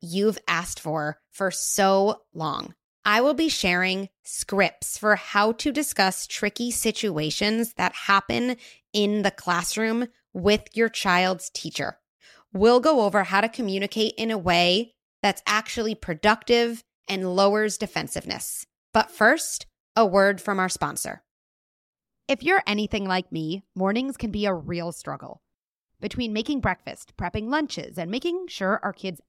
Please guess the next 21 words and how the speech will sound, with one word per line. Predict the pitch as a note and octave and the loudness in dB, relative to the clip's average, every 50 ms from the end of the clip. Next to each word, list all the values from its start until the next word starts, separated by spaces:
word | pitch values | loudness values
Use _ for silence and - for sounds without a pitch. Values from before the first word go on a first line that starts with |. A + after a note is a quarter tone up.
| _ _ | _ _
actually | C#3 D#3 E3+ _ - - - A#3+ A#3 B3 B3+ A#3+ | -20 -20 -20 _ -20 -10 -6 -4 -4 -2 -4 -4
brush | - F#3 E3+ - | -6 -8 -8 -6
their | - - D#3+ - | -8 -10 -10 -10
teeth, | - E3+ G#3 C#4+ _ _ _ _ _ _ _ _ _ _ | -8 -8 -8 -8 _ _ _ _ _ _ _ _ _ _
the | D#4 D#4+ | -2 -2
last | D4 C#4 D4 D4 D#4+ - - - | 0 0 0 0 0 -2 -6 -6
thing | D#4+ D4 | -6 -4
we | D4 C#4+ | -2 -2
have | C#4+ C4+ - | -2 0 -2
time | - - G#3 G3 F#3 _ | -2 0 0 -2 -2 _
for | - C#3 C#3+ D3 _ | -8 -8 -8 -8 _
is | - F#3 | -8 -8
a | G#3 G#3+ | -8 -8
kid | - - A#3 G#3+ | -4 -4 -4 -4
having | F3+ - - G#3+ F#3+ A#3 G#3 G3 | -4 -4 -4 -2 -2 -2 -2 -2
a | G3 | -4
meltdown | F#3+ F#3 G#3 A#3 B3+ B3+ _ F3+ D3 D3 D3 - - _ _ - | -2 0 2 2 2 2 _ -6 -6 -6 -8 -12 -14 _ _ -2
about | F#3+ A#3 A#3 - | 0 0 0 0
what | A#3+ B3+ - | -4 -2 -2
they're | B3+ A#3 G#3+ | -2 -2 -2
wearing. | F#3+ G#3 F#3 E3 D#3+ - - | -4 -4 -6 -6 -8 -12 -14